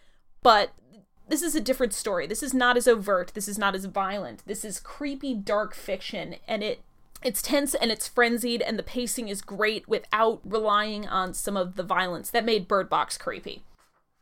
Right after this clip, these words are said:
Fun concept. I really enjoyed just the concept of, like, sound horror, this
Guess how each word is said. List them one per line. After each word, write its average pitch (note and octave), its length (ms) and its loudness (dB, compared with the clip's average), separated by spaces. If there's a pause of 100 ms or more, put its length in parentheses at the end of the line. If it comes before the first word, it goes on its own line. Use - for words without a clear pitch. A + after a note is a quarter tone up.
(520)
Fun D4+ 280 2
concept. C#4 640 2 (420)
I D4+ 60 -4 (100)
really C4+ 220 0
enjoyed A3+ 400 0
just B3+ 180 -4
the C4 80 4
concept B3+ 480 2
of, A3 160 -4
like, A3 240 -2 (140)
sound D#4+ 540 2
horror, F3 440 2
this G3+ 240 -6